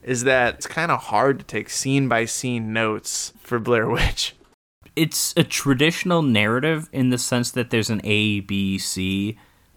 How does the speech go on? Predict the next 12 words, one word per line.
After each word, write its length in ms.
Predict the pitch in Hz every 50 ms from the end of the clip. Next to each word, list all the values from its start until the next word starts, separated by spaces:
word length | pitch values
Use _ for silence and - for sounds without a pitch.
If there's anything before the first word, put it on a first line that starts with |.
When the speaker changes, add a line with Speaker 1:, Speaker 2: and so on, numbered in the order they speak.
| _ _ _
Speaker 2:
but 160 | - 113 120
it's 100 | 110 95
Speaker 1:
Right. 60 | -
Speaker 2:
not 220 | 123 127 127 113 110
a 80 | 123
traditionally 560 | - - - 113 113 107 - - 113 110 98
told 560 | 87 - - - - 110 104 98 90 90 85 -
narrative, 520 | 82 85 - - - - - - - - -
if 80 | - -
that 180 | - 98 -
makes 240 | - 62 - - -
sense. 460 | - - 73 - - - - - -